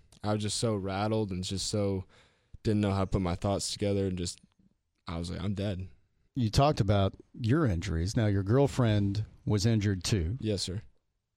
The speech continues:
Speaker 2: And she's an athlete
Speaker 1: Yes, sir.
Speaker 2: as
Speaker 1: She,
Speaker 2: well.
Speaker 1: she runs tracks. She's a short sprinter. She runs fast. Not like me.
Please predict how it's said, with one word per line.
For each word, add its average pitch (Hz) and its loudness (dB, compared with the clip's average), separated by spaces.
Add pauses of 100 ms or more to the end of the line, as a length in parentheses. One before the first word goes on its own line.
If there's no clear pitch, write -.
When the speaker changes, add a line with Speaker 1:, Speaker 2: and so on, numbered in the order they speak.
Speaker 2:
And 113 2
she's 151 4
an 117 4
athlete 95 2 (280)
Speaker 1:
Yes, 95 -4
sir. 101 -6
Speaker 2:
as 101 2
Speaker 1:
She, 90 0
Speaker 2:
well. 85 0
Speaker 1:
she - -10
runs 104 -4
tracks. 98 -4
She's 98 -8
a 85 -8 (260)
short - -2
sprinter. 87 -6
She - -10
runs 90 -6
fast. - -10 (540)
Not 95 -6
like 90 -10
me. 82 -12